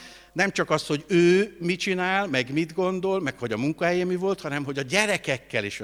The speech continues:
soha nem fogom elfelejteni azt a négy, öt, hat hónapot. És kedves testvérek, mit akarok ebből kihozni? Azt,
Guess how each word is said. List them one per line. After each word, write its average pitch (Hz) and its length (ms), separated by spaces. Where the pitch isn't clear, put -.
soha 262 420
nem 156 200
fogom 123 360
elfelejteni 90 840
azt - 220
a 127 40
négy, 160 300
öt, 127 180
hat - 260
hónapot. 87 560
És - 60
kedves 131 280
testvérek, 135 500
mit 143 160
akarok 117 380
ebből 104 300
kihozni? 101 400
Azt, 143 400